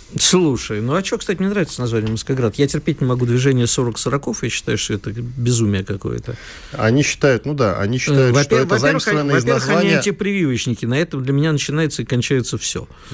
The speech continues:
Speaker 2: Ну, заимствовано вот это название Москва-Сити.
Speaker 1: Да дело не в этом,
Speaker 2: От
Speaker 1: просто само название
Speaker 2: англосаксонского
Speaker 1: Москва-Град.
Speaker 2: финансового центра Лондон-Сити, и поэтому это плохо.
Speaker 1: Ну,
Speaker 2: Чтобы была ещё
Speaker 1: слушай,
Speaker 2: Москва-Сити.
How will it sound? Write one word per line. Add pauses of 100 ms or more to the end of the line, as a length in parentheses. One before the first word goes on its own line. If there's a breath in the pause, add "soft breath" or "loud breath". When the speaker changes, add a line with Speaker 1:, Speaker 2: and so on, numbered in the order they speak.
Speaker 2:
Ну,
заимствовано
вот
это
название
Москва-Сити.
Speaker 1:
Да
дело
не
в
этом,
Speaker 2:
От
Speaker 1:
просто
само
название (220)
Speaker 2:
англосаксонского (240)
Speaker 1:
Москва-Град.
Speaker 2:
финансового
центра
Лондон-Сити,
и
поэтому
это
плохо.
Speaker 1:
Ну,
Speaker 2:
Чтобы
была
ещё
Speaker 1:
слушай,
Speaker 2:
Москва-Сити.